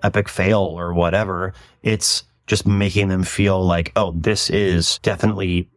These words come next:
for me," or, "This is definitely not for me." Either way, it's gonna make your website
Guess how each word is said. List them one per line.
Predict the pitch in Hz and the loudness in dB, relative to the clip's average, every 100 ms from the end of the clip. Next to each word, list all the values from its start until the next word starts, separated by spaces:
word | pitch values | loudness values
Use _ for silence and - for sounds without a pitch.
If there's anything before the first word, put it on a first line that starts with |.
| _ | _
for | - - | -8 -2
me," | 95 104 - - - | 2 0 -2 -12 -2
or, | 165 143 104 131 _ _ _ | 2 2 0 -6 _ _ _
"This | 113 - | 0 2
is | 101 | 0
definitely | - - 85 104 101 120 117 | -2 -2 -2 0 -2 0 -2
not | 101 101 104 123 - | 2 2 2 0 -4
for | - 98 | -8 -8
me." | - - _ _ - | -10 -20 _ _ -2
Either | 123 | 2
way, | 123 120 | 2 2
it's | 101 | 2
gonna | 110 | 2
make | 95 92 92 | 2 0 0
your | |
website | 90 85 85 85 | 0 2 0 0